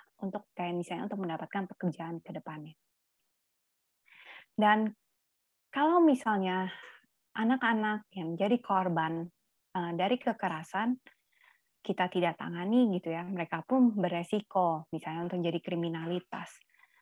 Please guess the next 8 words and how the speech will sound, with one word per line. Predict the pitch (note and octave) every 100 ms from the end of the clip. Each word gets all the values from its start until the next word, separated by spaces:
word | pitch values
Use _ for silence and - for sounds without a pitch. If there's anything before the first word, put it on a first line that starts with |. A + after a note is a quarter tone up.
| _
Ketika | - D#3+ F3+
jadi | E3+
kriminalitas, | F3 F#3 F3+ F3+ F3+ F3 F3 B3+ C4
masuk | E3 E3 -
penjara. | E3 D3+ D#3+ D#3+ -
Tentu | - D#3 -
saja | F3 G#3+
penjara | D4 F3 F3 D#3+